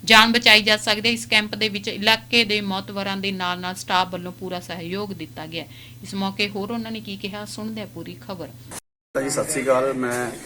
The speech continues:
Speaker 2: ਕਿਰਪਾਲ ਸਿੰਘ, ਪ੍ਰਿੰਸੀਪਲ ਸਰਕਾਰੀ ਸੀਨੀਅਰ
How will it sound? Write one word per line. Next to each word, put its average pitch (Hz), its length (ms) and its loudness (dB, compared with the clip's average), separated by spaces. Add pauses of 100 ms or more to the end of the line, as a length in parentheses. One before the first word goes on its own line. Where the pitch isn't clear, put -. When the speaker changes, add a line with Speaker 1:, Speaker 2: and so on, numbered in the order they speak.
(540)
Speaker 2:
ਕਿਰਪਾਲ 113 420 0
ਸਿੰਘ, 123 280 -4
ਪ੍ਰਿੰਸੀਪਲ 120 640 -4 (640)
ਸਰਕਾਰੀ 123 480 -2
ਸੀਨੀਅਰ 127 460 -2